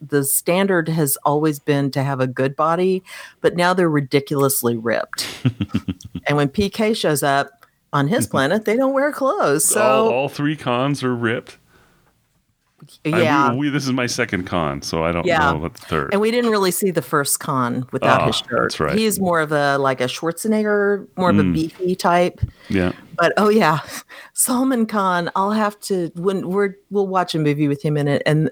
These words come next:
Speaker 1: I'll put a link to a, um, video of this dance he's in, and it's just, it's, for one thing, it's meant to be hilarious, but it shows how in these movies,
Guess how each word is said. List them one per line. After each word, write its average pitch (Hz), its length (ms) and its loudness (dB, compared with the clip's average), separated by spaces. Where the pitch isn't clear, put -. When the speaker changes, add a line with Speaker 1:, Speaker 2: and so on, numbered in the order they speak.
Speaker 1:
I'll 175 160 2
put 190 420 0
a 151 140 2
link 156 420 -2
to 160 420 2
a, 143 340 2
um, 139 380 0
video 143 720 2
of 135 120 -4
this 139 200 0
dance 139 360 2
he's 170 220 0
in, 165 300 2
and 151 180 0
it's 143 240 0
just, - 380 -2
it's, - 240 -4
for 156 100 0
one 151 160 2
thing, 143 140 2
it's 127 160 0
meant 135 220 2
to 131 80 -10
be 127 120 -4
hilarious, 120 600 0
but 143 220 -2
it 147 260 0
shows 175 560 0
how 151 520 0
in 208 240 0
these 202 260 0
movies, 175 720 0